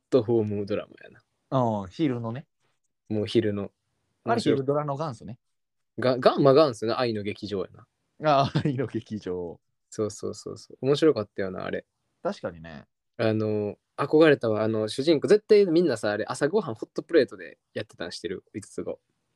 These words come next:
Speaker 2: うわ、あんま覚えてないですけど。はい。
Speaker 1: 憧れんで、ま、いつも朝のシーンはな、絶対な、あの、
Speaker 2: はい。
Speaker 1: ホットプレートで目玉焼きいっぱい焼いて、子供らがそれ運んで食うっていうシーンからスタートすんねんけど、
Speaker 2: はい。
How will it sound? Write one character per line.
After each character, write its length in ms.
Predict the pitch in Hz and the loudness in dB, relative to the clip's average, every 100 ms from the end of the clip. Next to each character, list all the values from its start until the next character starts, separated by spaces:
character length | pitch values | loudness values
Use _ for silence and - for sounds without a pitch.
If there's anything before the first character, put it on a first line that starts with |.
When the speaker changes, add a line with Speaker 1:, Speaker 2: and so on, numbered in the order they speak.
| _ _ _ _ | _ _ _ _
Speaker 2:
う 120 | 120 117 | -12 -8
わ、 240 | 127 127 | -8 -10
あ 20 | |
ん 40 | 135 | -8
ま 100 | 143 | -8
覚 140 | 147 | -8
え 20 | 151 | -8
て 120 | 156 | -8
な 60 | |
い 20 | 139 | -8
で 40 | |
す 60 | - | -4
け 80 | 104 | -4
ど。 240 | 90 - - | -4 -8 -12
は 200 | 110 92 | -6 -4
い。 40 | |
Speaker 1:
憧 280 | 110 127 123 | -2 2 2
れ 80 | 120 | 2
ん 60 | 110 | -2
で、 80 | 110 | 0
ま、 140 | 127 | 0
い 80 | 139 | 0
つ 80 | 147 | 0
も 80 | 127 | 0
朝 200 | 139 165 | 2 0
の 100 | 120 | 0
シ 180 | - | 0
ー 140 | 131 110 | 0 -2
ン 20 | |
は 80 | 98 | -6
な、 100 | 101 | 0
絶 180 | 135 - | 0 2
対 140 | 135 | 2
な、 240 | 127 120 135 _ _ _ | 2 -2 -6 _ _ _
あ 120 | 113 | -4
の、 120 | 110 107 | 2 2
Speaker 2:
は 80 | |
い。 60 | 90 | 0
Speaker 1:
ホ 120 | - 165 | -6 -8
ッ 20 | |
ト 80 | - | -6
プ 100 | - | 4
レ 80 | 180 | 4
ー 40 | 170 | 6
ト 100 | 175 | 6
で 220 | 170 107 | 4 2
目 220 | 123 123 | -2 0
玉 200 | 131 127 | 0 2
焼 100 | 131 | -2
き 120 | 131 | -2
い 20 | 110 | -6
っ 20 | - | 2
ぱ 120 | 117 | 2
い 80 | 113 | 4
焼 160 | 135 | 4
い 60 | 117 | 2
て、 320 | - 240 147 _ _ _ _ | 0 0 0 _ _ _ _
子 140 | - 123 | -2 2
供 160 | 110 | 4
ら 100 | 107 | 2
が 80 | 107 | -2
そ 100 | - | -4
れ 220 | - - | -14 -10
運 120 | 120 113 | -4 -2
ん 40 | |
で 60 | 101 | -2
食 260 | - 113 | -2 -2
う 20 | 110 | -2
っ 20 | _ | _
て 100 | - | -6
い 140 | 101 92 | -4 -4
う 100 | 92 | -6
シ 200 | - 117 | -4 -4
ー 40 | |
ン 40 | 101 | -4
か 100 | 104 | -8
ら 80 | |
ス 60 | 113 | -4
タ 80 | 107 | -4
ー 20 | |
ト 60 | - | -2
す 100 | 107 | -8
ん 40 | |
ね 80 | 73 | -8
ん 20 | |
け 100 | - | -2
ど、 140 | 110 | 0
Speaker 2:
は 20 | |
い。 60 | 98 | 0